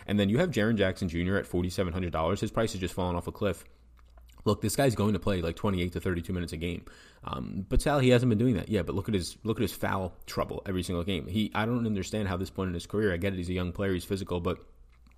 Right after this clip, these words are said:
guy can't stay out of foul trouble. Um,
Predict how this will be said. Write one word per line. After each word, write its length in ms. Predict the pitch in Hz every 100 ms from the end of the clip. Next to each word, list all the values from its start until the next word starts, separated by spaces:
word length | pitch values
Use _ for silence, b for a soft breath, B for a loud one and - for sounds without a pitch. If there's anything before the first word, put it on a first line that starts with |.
| - - -
guy 220 | 95 98
can't 260 | - 101
stay 220 | - 98 92
out 100 | 87
of 60 |
foul 180 | 90 95
trouble. 320 | 90 85 82 B B B B
Um, 380 | 87 85 82 80